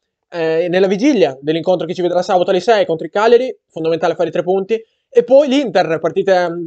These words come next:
decisiva per le sorti dello scudetto sicuramente, anche se siamo solo al tredicesimo con l'Inter. E quindi ragazzi andiamo subito ad analizzare questa partita. Come già detto la Juventus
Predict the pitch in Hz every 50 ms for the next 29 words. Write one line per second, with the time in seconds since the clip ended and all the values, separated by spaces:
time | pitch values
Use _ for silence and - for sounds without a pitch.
0 | - - 202 160 196 208 196 214 190 165 190 214 196 165 139 135 - 165 151 151
1 | 147 - 175 165 160 - 156 160 156 - 175 160 156 151 151 143 - 160 165 156
2 | 151 156 147 147 151 139 151 147 151 - - 151 139 - 160 156 151 143 - 160
3 | 156 147 139 160 160 151 131 135 139 135 - 147 143 139 131 131 _ 135 131 _
4 | _ _ _ _ _ _ _ _ _ _ _ _ 233 - 262 302 269 254 247 214
5 | 226 202 190 - 185 185 202 208 214 202 - 277 262 247 208 226 226 240 240 226
6 | 208 190 254 233 220 196 180 180 269 277 - - 233 - 202 185 - 226 226 -
7 | 233 240 240 240 - _ _ _ _ _ _ _ _ - 240 240 226 190 180 220
8 | 220 220 214 202 202 - 165 160 160 170 180 214 214 196 - - 170 147 - _